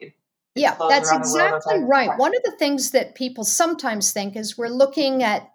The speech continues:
Speaker 2: sales and to see how great their sales are. And really that's irrelevant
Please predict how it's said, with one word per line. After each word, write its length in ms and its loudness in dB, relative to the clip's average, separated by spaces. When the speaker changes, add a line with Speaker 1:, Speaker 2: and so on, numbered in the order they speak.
Speaker 2:
sales 800 2
and 120 -10
to 80 -6
see 280 -2
how 200 -2
great 460 -6
their 100 -6
sales 540 -2
are. 240 -2
And 160 -4
really 300 0
that's 420 -2
irrelevant 920 -4